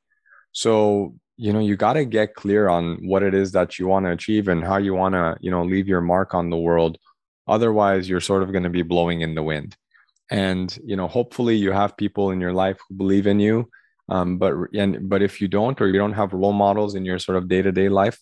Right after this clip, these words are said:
find them, you know, find them in books, find them, um, you know, and people out, like, you know, celebrities or entrepreneurs or what, whatever the case might be, right? Someone who to, to help give you that drive,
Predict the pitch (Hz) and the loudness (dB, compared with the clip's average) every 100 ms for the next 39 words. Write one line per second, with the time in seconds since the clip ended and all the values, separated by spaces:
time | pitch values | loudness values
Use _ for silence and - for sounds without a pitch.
0 | - 92 120 104 65 - _ 85 82 80 | -4 -2 0 -2 -4 -10 _ -6 -6 -2
1 | 90 98 101 104 101 95 107 - - 87 | -2 0 2 0 -2 0 -2 -2 -4 -4
2 | 95 98 98 92 - - _ _ - 87 | 0 0 -2 -4 -12 -20 _ _ -8 -4
3 | 87 85 85 87 87 87 92 101 92 90 | -4 -4 -2 0 -2 -2 -4 0 2 2
4 | - 85 82 _ - - 78 87 - 95 | 0 -2 -4 _ -20 -12 -8 -8 -6 -2
5 | 107 104 85 80 78 80 78 - 98 - | -2 0 -2 -2 -4 -4 -6 -6 -6 -6
6 | 107 107 95 82 80 85 - - 117 127 | -4 0 0 -2 -4 -4 -8 -6 -2 -2
7 | 113 131 160 170 143 120 123 110 - 101 | -2 0 0 0 -2 -2 -2 -4 -2 -2
8 | 85 101 80 87 95 90 95 - - 104 | -2 -4 -4 -6 -4 0 0 -2 -4 0
9 | 107 98 95 98 90 80 87 - _ - | 0 -2 -4 0 2 0 -4 -14 _ -4
10 | 87 98 - 95 90 92 85 82 90 90 | 0 -2 -2 -4 -2 -2 0 -2 0 0
11 | 85 82 | 0 -2